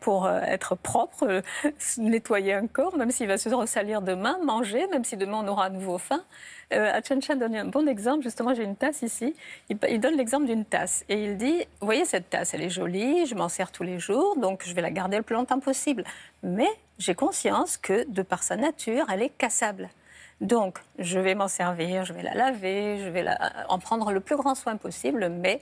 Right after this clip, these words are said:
je, si un jour elle se casse, je ne serai pas affectée. Parce qu'il est dans la nature d'une tasse de ce genre de se casser. Eh bien, il est dans la nature de toutes les choses de ce monde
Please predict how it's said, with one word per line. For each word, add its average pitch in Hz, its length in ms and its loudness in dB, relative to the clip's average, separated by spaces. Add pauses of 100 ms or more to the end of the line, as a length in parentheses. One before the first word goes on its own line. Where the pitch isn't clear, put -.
(100)
je, - 160 -12
si - 220 0
un 208 100 2
jour 196 200 0
elle 208 80 0
se - 140 -4
casse, - 380 -2 (200)
je - 100 -4
ne 196 80 0
serai 175 220 -2
pas - 240 0 (100)
affectée. - 560 -6 (400)
Parce - 180 0
qu'il 247 400 2
est 208 60 4
dans 190 140 2
la 180 100 0
nature 214 560 2
d'une 180 240 -4
tasse 285 300 2
de 226 80 0
ce - 180 -2
genre 196 320 0
de 277 120 2
se 277 120 -2
casser. 254 420 -4 (540)
Eh 190 80 0
bien, 349 220 0
il 269 100 4
est 233 60 4
dans 202 100 2
la 208 140 0
nature 214 420 0
de 190 140 -2 (160)
toutes 370 260 0
les 226 180 2
choses 214 440 0
de 214 80 0
ce - 180 -6
monde 196 420 -2